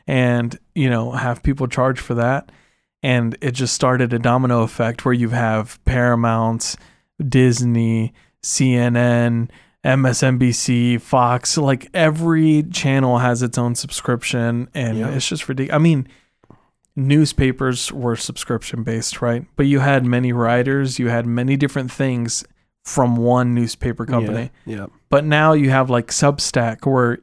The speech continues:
Speaker 1: each writer and each
Speaker 2: <laughs>
Speaker 1: reporter has their own thing, and it's like each one of them, yeah, is, like, five bucks, but if you wanna read three different articles or three different, um,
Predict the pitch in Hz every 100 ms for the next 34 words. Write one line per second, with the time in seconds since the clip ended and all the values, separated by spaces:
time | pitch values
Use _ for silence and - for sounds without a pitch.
0 | - 147 - 123 120 127 139 123 117 113
1 | - 131 143 131 127 127 135 143 131 123
2 | 123 127 123 127 123 151 147 131 139 139
3 | 135 - - _ - 170 165 165 170 147
4 | - - 185 170 165 165 190 165 151 147
5 | 135 139 139 123 120 117 139 135 123 120
6 | 131 127 - - 127 117 - _ _ _
7 | _ 131 - 143 147 143 135 127 127 _
8 | 156 135 139 135 - 135 143 143 135 143
9 | 135 123 127 135 147 170 165 156 123 -
10 | 143 139 131 135 123 120 - 127 120 120